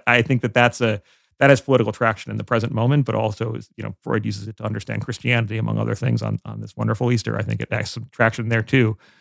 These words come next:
But it's also one of those things that speaks to the power of certain narratives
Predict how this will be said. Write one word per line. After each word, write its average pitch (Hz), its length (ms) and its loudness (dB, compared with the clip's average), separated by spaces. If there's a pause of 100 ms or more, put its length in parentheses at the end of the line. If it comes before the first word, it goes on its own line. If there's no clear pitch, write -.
(240)
But 131 160 8
it's 120 100 4
also 151 320 6
one 131 180 6
of 123 60 4
those 123 220 -2
things 123 220 -2
that 101 120 -6
speaks - 380 -6
to - 100 -6
the 113 140 -4 (100)
power 127 720 2
of 120 260 4
certain 113 380 0
narratives 139 580 4